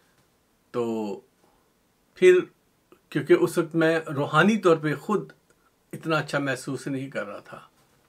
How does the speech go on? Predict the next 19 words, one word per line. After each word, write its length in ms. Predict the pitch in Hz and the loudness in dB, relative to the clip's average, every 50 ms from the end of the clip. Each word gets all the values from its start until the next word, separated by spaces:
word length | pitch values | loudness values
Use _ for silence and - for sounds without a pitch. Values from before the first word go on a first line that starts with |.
| _ _ _ _ _ _ - _ _ _ _ _ _ _ _ _ _ _ _ - - | _ _ _ _ _ _ -20 _ _ _ _ _ _ _ _ _ _ _ _ -4 0
तो 100 | 185 175 | 0 0
फिर 400 | 180 226 240 247 233 202 - - _ _ _ - - | 2 4 4 4 4 2 -4 -16 _ _ _ 0 0
अगला 260 | 175 190 214 226 233 | 2 4 6 6 6
दिन 220 | 220 220 240 226 | 6 6 4 2
भी 140 | 208 214 220 220 | 2 4 4 4
ऐसे 220 | 196 190 - 214 | 4 4 2 0
ही 120 | 196 208 | 0 0
गुजर 320 | 196 170 180 170 190 190 180 | 0 0 -2 0 0 0 0
गया। 240 | 175 202 226 277 - - _ _ _ _ _ _ _ _ _ _ _ _ _ _ - | -2 -4 -6 -6 -6 -12 _ _ _ _ _ _ _ _ _ _ _ _ _ _ -4
तीसरे 440 | 233 285 320 - - - 311 208 | -2 -2 -2 -2 -2 0 2 2
दिन 340 | 160 135 131 135 208 311 370 - - _ _ _ _ _ _ _ _ _ _ _ _ _ _ _ _ _ _ _ _ _ _ _ _ _ _ _ _ _ _ _ _ _ - | 2 2 2 0 0 -2 -4 -6 -10 _ _ _ _ _ _ _ _ _ _ _ _ _ _ _ _ _ _ _ _ _ _ _ _ _ _ _ _ _ _ _ _ _ -6
मैं 240 | 143 147 165 180 185 | 0 2 4 4 4
उसके 340 | - - 170 - - - 175 | 2 0 -4 -4 0 -2 0
साथ 480 | - - 165 151 139 139 - _ - | 2 4 4 2 2 0 -8 _ -6
बैठा 340 | 135 143 151 147 - - 165 | -2 0 0 0 -2 -4 -6
था 440 | 160 - 139 135 131 135 - - _ _ _ _ _ _ _ _ _ _ _ _ _ _ _ _ _ - | -4 0 0 0 0 0 -4 -12 _ _ _ _ _ _ _ _ _ _ _ _ _ _ _ _ _ -12
एक 180 | 151 131 - | -10 -8 -4
कमरे 320 | - 139 127 123 123 131 131 | -4 -2 -2 -2 -2 -4 -4
में, 320 | 127 135 135 139 143 - | -6 -6 -8 -10 -12 -18